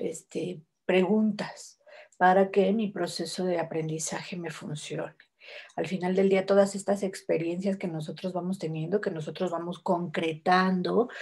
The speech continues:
nos llevan de una manera, eh, abstracta a generar conocimientos, ¿ok? Teniendo claro,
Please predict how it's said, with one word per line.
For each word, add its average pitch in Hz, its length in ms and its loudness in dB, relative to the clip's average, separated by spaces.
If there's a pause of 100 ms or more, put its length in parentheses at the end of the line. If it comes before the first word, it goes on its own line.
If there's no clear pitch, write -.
(240)
nos 175 300 -4
llevan 185 380 4
de 180 80 0
una 170 220 -4
manera, 175 680 0 (360)
eh, 175 560 4
abstracta 196 1080 4 (240)
a 180 160 4
generar 170 500 -4
conocimientos, 185 1200 -2 (320)
¿ok? - 220 -2 (500)
Teniendo 185 460 2
claro, 202 520 6